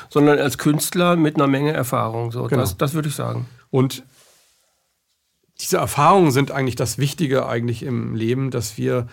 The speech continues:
Speaker 2: einfach es als Geschenk sehen, dass wir Erfahrungen machen können. In diesem Körper können wir Erfahrungen machen. Es ist ein Werkzeug. Und, ähm, jetzt ist diese Erfahrung zu machen, du hast gerade zum Beispiel etwas gesagt, was, was ich ganz entscheidend finde. Es ist nicht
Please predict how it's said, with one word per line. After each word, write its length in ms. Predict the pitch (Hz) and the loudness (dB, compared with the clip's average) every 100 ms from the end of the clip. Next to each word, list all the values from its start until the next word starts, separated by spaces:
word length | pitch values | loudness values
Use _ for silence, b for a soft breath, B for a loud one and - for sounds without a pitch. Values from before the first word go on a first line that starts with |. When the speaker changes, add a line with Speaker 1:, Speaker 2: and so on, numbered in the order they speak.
| B | B
Speaker 2:
einfach 420 | - 127 139 117 - b | -6 -2 -2 -4 -8 b
es 120 | - - | -6 -2
als 220 | 123 - | -4 -4
Geschenk 460 | - - 143 165 165 | -2 0 0 0 -4
sehen, 300 | 143 139 139 | -2 -2 -4
dass 180 | 120 | -6
wir 80 | - | -6
Erfahrungen 500 | 123 - 127 127 123 | -8 -2 0 0 0
machen 220 | 117 113 | -2 -4
können. 240 | 98 101 104 | -6 -8 -4
In 100 | 120 | -2
diesem 260 | 123 151 127 | 0 -2 -2
Körper 440 | - 123 120 104 - _ | -2 -2 -2 -10 -16 _
können 240 | - 135 135 | -2 -2 -2
wir 100 | 131 | -4
Erfahrungen 440 | 120 113 110 107 | -4 -4 -4 -6
machen. 260 | 92 120 B B | -12 -16 B B
Es 80 | 95 | -4
ist 100 | 120 | -2
ein 100 | 131 | 0
Werkzeug. 480 | 120 123 123 - 98 - B B B B B B | 0 0 -2 -10 -10 -16 B B B B B B
Und, 420 | 135 127 123 120 185 | 2 4 4 0 0
ähm, 460 | 123 117 113 107 b b b b _ _ | 2 2 0 -2 b b b b _ _
jetzt 260 | 143 151 - | 0 0 -4
ist 200 | - 156 | -4 -2
diese 140 | 139 | 0
Erfahrung 500 | 131 - 131 151 139 | 0 2 2 4 2
zu 100 | 143 | 0
machen, 340 | 135 127 139 123 B B B - | -2 0 -2 -6 B B B -14
du 140 | 233 135 | -4 -4
hast 180 | - | -4
gerade 400 | - 143 147 156 | 0 2 2 -2
zum 140 | - 143 | -4 -4
Beispiel 200 | 131 156 | -2 -2
etwas 220 | 139 120 | -4 -4
gesagt, 300 | 123 147 143 | 0 0 0
was, 300 | 139 - - | -4 -4 -8
was 120 | 120 | -8
ich 80 | 123 | -4
ganz 160 | 147 156 | -4 -4
entscheidend 320 | - 147 123 | -2 -4 -4
finde. 180 | - 156 | -8 -8
Es 120 | - | -6
ist 220 | 185 - | -6 -4
nicht 280 | 175 - | -6 -6